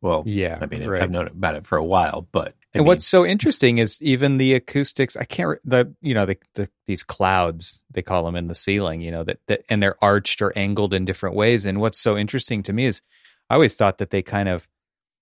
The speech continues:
Speaker 2: aimed toward what's happening on the stage or away from it. Like, I wasn't really sure which direction, 'cause it's, it's like, you know, they're there. You go into theaters and you see them, but you don't really think about invisible sound waves and what they're doing when they hit those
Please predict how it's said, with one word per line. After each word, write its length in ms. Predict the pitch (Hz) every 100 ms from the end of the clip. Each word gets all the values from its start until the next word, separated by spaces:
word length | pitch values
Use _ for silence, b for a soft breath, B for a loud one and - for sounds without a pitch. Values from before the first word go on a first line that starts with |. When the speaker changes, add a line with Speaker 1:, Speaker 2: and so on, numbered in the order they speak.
| _ -
Speaker 2:
aimed 460 | 110 107 98 95 87 _ _ _ _ _ _ 110 104 _ _ _ _
toward 600 | - 107 98 104 113 110 _
what's 160 | - 95
happening 400 | 98 95 104 101
on 140 | 98
the 80 | 92
stage 640 | - - 90 98 107 - -
or 240 | 98 87 -
away 400 | 90 87 92 104
from 220 | - 107
it. 140 | 107
Like, 160 | 92 90
I 40 |
wasn't 240 | 101 117 117
really 200 | 98 87
sure 300 | - 110 95
which 300 | 87 - -
direction, 640 | 92 85 85 - - 101
'cause 160 | 101 107
it's, 280 | 117 - -
it's 160 | 123
like, 180 | 110 95
you 100 | 131
know, 180 | 135 139
they're 160 | 120
there. 380 | 90 95 80 92 -
You 120 | 113
go 200 | 113 113
into 140 | 110
theaters 380 | 95 92 82 85
and 100 | 90
you 100 | 90
see 220 | 87 - 110
them, 160 | 85
but 120 | 82 -
you 100 | 135
don't 140 | 180
really 180 | 147 92
think 240 | - 104
about 320 | 101 90 80 - _ _ _ _ _ _ _ _ _
invisible 520 | - 113 98 110 104 87
sound 340 | - 90 92
waves 400 | 90 85 90 - -
and 180 | 92
what 160 | 92 92
they're 120 | 87
doing 440 | 82 92 98 92 85
when 240 | 87 87
they 100 | 80
hit 300 | 92 - 107
those 320 | - - -